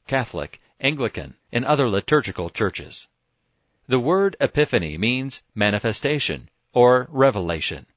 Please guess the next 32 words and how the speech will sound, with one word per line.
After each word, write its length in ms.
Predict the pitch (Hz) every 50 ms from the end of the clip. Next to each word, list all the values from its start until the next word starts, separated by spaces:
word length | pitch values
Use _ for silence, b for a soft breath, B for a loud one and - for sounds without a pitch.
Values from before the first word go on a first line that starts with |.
| _ _ _ _ _ _ _ _ -
Thus, 380 | 107 101 98 98 110 110 -
the 100 | - 98
holiday 400 | - 120 135 139 127 98 92 92
celebrates 540 | 95 - 135 151 143 110 98 92 98 107 -
the 120 | - 107
manifestation 800 | 98 120 156 156 147 - 127 113 - - 135 147 143 - 101 82 80
of 120 | 82 -
Christ 440 | - - 135 127 110 92 - _ - _ -
to 100 | - 107
the 80 | 120
Gentiles, 720 | 113 156 175 180 147 - 98 82 69 67 67 - - - _ _ _ _ -
represented 460 | 107 - 113 104 92 95 90 95 85
by 120 | 87 87
the 100 | 82 82
Magi. 520 | 87 110 123 123 101 - 85 69 - - - _ _ _ _ _ _
See 180 | - - 180 175
Simeon's 440 | - - 202 190 165 107 87 85 -
prophecy 500 | - 101 78 78 - - - 95 101 113
in 120 | 101 85
Luke 220 | 90 113 107 _ -
two, 300 | - 139 117 85 80 73
verse 240 | 87 101 101 -
thirty-two. 540 | - 104 87 82 87 85 - 92 76 64 - - _ _ _ _ _ _ _ _ _ _ _ _ _ _
For 200 | _ - 117 107
some, 420 | - - 160 156 117 76 69 - _ _ _ -
Epiphany 520 | 127 - - 127 127 - 117 104 107 104 -
also 380 | - 107 123 147 - - 110
commemorates 720 | 98 - - 104 104 101 90 82 78 78 87 101 - - -
the 140 | - 120 110
baptism 580 | 101 135 156 170 _ - 120 98 85 87 82
of 140 | 80 80 78
Jesus, 500 | - 95 85 78 - - 62 - - -